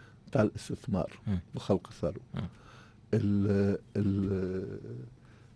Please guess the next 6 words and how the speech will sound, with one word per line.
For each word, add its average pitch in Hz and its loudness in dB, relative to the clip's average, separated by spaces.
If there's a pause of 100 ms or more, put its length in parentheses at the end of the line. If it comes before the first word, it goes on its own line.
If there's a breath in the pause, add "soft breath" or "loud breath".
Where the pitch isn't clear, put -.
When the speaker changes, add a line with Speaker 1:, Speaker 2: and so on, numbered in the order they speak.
(200)
Speaker 1:
لأنه 147 8 (680 loud breath)
ما 117 4
تقوله 165 4
وزيرة 104 6 (180)
ال-، 92 -2 (800 loud breath)
وزيرة 101 2